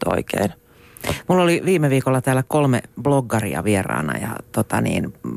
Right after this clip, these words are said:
Speaker 2: puhuttiin just siitä, että miten, et, et kun siis kuvathan on tosi tärkeä osa blogia. Alkaa olla jopa tärkeämpi kuin se teksti. Ihmiset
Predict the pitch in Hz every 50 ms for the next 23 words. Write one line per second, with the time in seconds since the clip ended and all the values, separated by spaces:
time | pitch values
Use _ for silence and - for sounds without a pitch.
0 | - - - - - 151 127 131 - - - 143 165 180 - - - 170 156 147
1 | 139 - 160 160 135 143 135 - - 123 - - - 147 131 - 143 131 - -
2 | - 160 143 139 123 - - 120 117 117 113 127 117 123 110 - 113 113 113 -
3 | - 127 120 - - - 117 120 120 - - 117 113 - - - - - 110 -
4 | - - - - - - - 127 120 - - 117 117 117 113 117 - 127 117 -
5 | 123 117 117 - - 107 104 - 120 - 117 110 78 - - - - 117 120 113
6 | - 127 127 - - - - 90 120 117 123 117 110 117